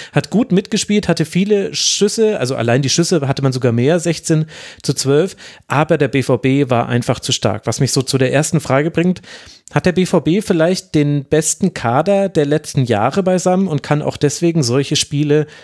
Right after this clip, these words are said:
dann so souverän und hoch gewinnen, die man vielleicht in der Vergangenheit verloren hätte?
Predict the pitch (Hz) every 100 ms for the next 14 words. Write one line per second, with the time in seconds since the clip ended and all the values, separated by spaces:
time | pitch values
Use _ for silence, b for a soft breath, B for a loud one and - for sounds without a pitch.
0 | B 131 131 127 117 117 120 101 117 160
1 | 185 143 - 180 190 156 127 131 170 196
2 | 196 B B B - 147 147 139 139 -
3 | 120 117 175 - 175 143 135 139 156 147
4 | - 123 113 131 160 185